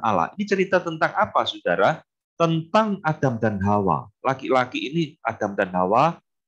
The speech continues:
bersatu dengan istrinya ini Hawa, ya, ini Adam, menjadi satu daging. Nah, konteksnya ada ketika Tuhan Yesus ditanya tentang perceraian,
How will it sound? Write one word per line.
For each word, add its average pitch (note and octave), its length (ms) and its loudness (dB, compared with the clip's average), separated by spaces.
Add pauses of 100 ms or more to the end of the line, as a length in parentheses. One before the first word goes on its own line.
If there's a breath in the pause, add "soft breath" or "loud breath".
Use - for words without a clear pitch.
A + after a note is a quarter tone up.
(200)
bersatu A#2+ 400 -2
dengan A2+ 160 -6
istrinya A#2 560 -2
ini D#3 320 -4 (240)
Hawa, G2 560 2
ya, G2 160 0
ini A2 160 -10
Adam, G2 400 0 (320)
menjadi A#2 320 -2
satu A#2 320 -2
daging. F2 560 -2 (300)
Nah, B2 160 -2
konteksnya F#3 720 0
ada G#2+ 160 0
ketika F#3+ 320 -2
Tuhan D3 240 2
Yesus F3+ 160 -4
ditanya C#3 400 -2
tentang D#3+ 240 -2
perceraian, D3+ 720 -2